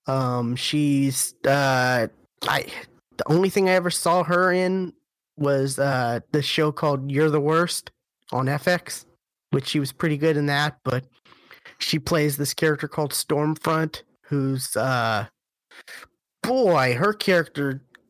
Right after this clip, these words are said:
has a, has an arc in this season that goes all over the place. But, um, the whole season's out now. Um,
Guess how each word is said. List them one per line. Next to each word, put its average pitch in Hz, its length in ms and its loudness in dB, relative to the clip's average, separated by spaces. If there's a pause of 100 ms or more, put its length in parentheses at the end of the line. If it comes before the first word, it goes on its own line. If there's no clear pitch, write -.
(120)
has 147 320 0
a, 120 180 -2 (480)
has 156 220 0
an 139 100 -2
arc 147 500 -2 (240)
in 139 160 -2
this 147 160 0
season 151 500 0 (480)
that 135 260 -2
goes 143 400 -2
all 139 380 0
over 147 200 0
the 139 100 -2
place. 147 480 -4 (760)
But, 127 360 0
um, 120 540 -2 (420)
the 151 80 0
whole 214 160 4
season's 180 420 0
out 135 340 -2
now. 151 400 -2 (180)
Um, 123 540 -2